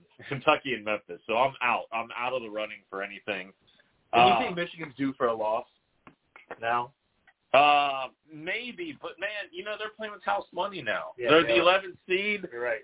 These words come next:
Speaker 1: They, they, here's the thing about Michigan that a lot of people that look at their record and they look at their schedule and they say, "Why did Michigan get in there?" Michigan was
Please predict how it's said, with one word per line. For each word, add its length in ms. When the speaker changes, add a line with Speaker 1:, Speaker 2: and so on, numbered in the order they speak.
Speaker 1:
They, 260
they, 220
here's 300
the 80
thing 140
about 320
Michigan 520
that 360
a 60
lot 280
of 60
people 640
that 260
look 300
at 140
their 160
record 480
and 120
they 160
look 220
at 140
their 120
schedule 380
and 40
they 120
say, 140
"Why 240
did 180
Michigan 340
get 100
in 160
there?" 160
Michigan 360
was 100